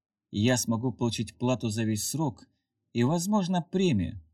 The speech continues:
Если такое случится, то можно будет благодарить за всё вашего ксеноморфа". "Весьма сожалею. Ну, послушайте, я понимаю, что это очень тяжело для вас", — сказала Рипли,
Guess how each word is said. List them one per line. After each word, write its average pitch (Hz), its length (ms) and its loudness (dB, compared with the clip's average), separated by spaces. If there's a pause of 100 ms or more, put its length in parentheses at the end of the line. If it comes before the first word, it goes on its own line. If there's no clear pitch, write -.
(420)
Если 269 340 -4
такое 196 380 -4
случится, 170 760 -4 (420)
то 202 120 0
можно 214 340 4
будет 196 320 0
благодарить 165 720 0
за 131 220 -2
всё 147 240 -2
вашего 127 480 0
ксеноморфа". 120 840 0 (1500)
"Весьма 208 460 2
сожалею. 180 720 0 (540)
Ну, 143 180 0
послушайте, 131 720 -2 (680)
я 139 180 -2
понимаю, 208 440 2
что 143 160 -4
это 143 180 -2
очень 147 360 -2
тяжело 170 440 -2
для 107 180 2
вас", — 87 420 -4 (640)
сказала 113 380 0
Рипли, 160 320 0